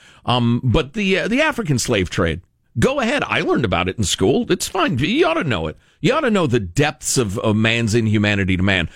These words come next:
But to teach that the Constitution was written to perpetuate slavery, that the reason we broke away from Britain was to make sure we could keep slaves, that is a lie. That is blatantly,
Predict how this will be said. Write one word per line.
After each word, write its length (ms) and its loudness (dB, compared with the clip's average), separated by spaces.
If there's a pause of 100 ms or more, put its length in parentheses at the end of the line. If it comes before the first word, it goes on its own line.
(240)
But 200 -2
to 100 2
teach 520 0
that 180 -2
the 80 0
Constitution 920 0
was 200 0
written 480 -2
to 120 -2
perpetuate 600 -2
slavery, 560 0 (340)
that 200 0
the 100 2
reason 720 2
we 100 4
broke 320 -2
away 200 2
from 200 -2
Britain 320 0
was 140 2
to 80 0
make 240 -2
sure 180 2
we 120 0
could 200 -2
keep 240 0
slaves, 480 2 (260)
that 360 0
is 320 2 (160)
a 180 0
lie. 720 0 (280)
That 260 0
is 160 2
blatantly, 1160 0